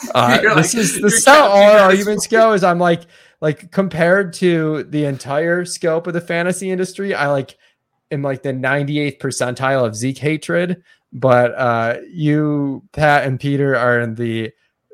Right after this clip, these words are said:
Speaker 1: the hundredth percentile, and it makes me look like I'm, I'm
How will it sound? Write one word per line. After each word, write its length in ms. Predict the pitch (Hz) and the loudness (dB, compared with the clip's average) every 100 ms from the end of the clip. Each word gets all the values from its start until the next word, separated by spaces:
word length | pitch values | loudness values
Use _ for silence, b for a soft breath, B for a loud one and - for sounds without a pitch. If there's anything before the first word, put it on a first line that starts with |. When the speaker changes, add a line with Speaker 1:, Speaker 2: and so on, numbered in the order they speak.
| - _ | -20 _
Speaker 1:
the 100 | - | -6
hundredth 480 | - 151 131 123 - | 0 0 0 -4 -4
percentile, 720 | 123 - 120 - 120 113 110 | -6 -4 -6 -6 -4 -2 -2
and 80 | 120 | -4
it 60 | 127 | -6
makes 320 | 131 131 143 | -6 -8 -6
me 140 | 156 | -6
look 340 | 160 156 156 190 | -4 -4 -4 -4
like 240 | 160 170 | -4 -2
I'm, 300 | 160 165 170 | -4 -4 -6
I'm 280 | - 165 | -6 -6